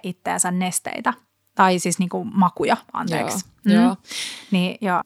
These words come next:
Speaker 1: Mut jos puhutaan siis yleisesti, että miksi valurauta,
Speaker 2: Mm.
Speaker 1: niin se siis sitoo lämpöä paremmin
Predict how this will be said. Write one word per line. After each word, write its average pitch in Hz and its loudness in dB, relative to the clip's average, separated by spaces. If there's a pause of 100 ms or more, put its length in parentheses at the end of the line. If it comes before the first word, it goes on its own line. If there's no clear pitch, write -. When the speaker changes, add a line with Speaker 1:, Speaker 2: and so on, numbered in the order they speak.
(540)
Speaker 1:
Mut 190 0
jos 202 -2
puhutaan 240 4
siis 185 -4
yleisesti, 196 0 (160)
että 185 -10
miksi 240 4
valurauta, 180 -2
Speaker 2:
Mm. 151 0
Speaker 1:
niin 190 -2
se 208 0
siis 202 0
sitoo 233 4
lämpöä 180 -4 (180)
paremmin 220 2